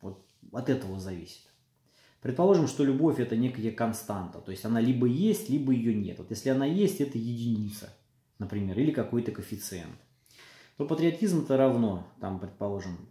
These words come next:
А — это любовь, которая константа, умноженная на родину. А родина — это переменное понятие. Какое, что мы вложим туда,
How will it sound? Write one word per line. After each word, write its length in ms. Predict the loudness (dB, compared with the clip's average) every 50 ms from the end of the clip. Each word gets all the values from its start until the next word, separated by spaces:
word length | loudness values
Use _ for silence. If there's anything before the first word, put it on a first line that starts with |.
| _ _ 2
А — 380 | 6 6 8 6 6 4 0 -6
это 180 | -4 0 0
любовь, 420 | 2 2 2 2 0 0 0 0 -2 -6 -12 -14 _
которая 300 | -8 -8 -6 -6 -6 -4
константа, 680 | -4 -4 -4 -4 -6 -6 -4 -4 -4 -6 -8 -10 -14 -16 -20 _ _ _ _ _ _ _ _ _ _ _ 0
умноженная 560 | 2 4 6 6 6 6 4 4 4 4 4
на 120 | 4 4 4
родину. 280 | 4 2 2 2 4
А 80 | 4 6
родина — 300 | 6 6 4 4 2 2
это 140 | 0 -2 -4
переменное 600 | -2 -2 0 2 2 2 2 2 0 -2 -4 -6
понятие. 520 | -8 -8 -8 -8 -10 -10 -12 -14 -14 -12
Какое, 640 | -10 -6 -2 2 2 4 4 4 4 2 0 -2 -6
что 200 | -4 0 2 2
мы 240 | 4 4 2 2 0
вложим 840 | -2 -4 -4 -4 -2 0 2 4 4 6 6 6 4 4 2 0
туда, 320 | -2 -4 -6 -4 -6 -6